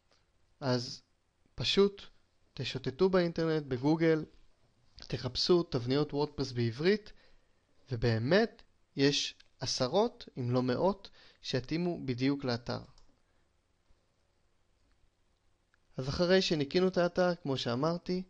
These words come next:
אנחנו נכתוב את הפוסט הראשון. אנחנו נלך לפוסטים.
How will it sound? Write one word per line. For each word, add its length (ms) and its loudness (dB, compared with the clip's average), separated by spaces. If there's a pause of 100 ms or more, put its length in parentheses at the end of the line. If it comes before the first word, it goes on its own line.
(560)
אנחנו 220 -8
נכתוב 360 -2
את 120 -6
הפוסט 380 -6
הראשון. 500 -4 (2000)
אנחנו 220 -6
נלך 300 -2
לפוסטים. 680 0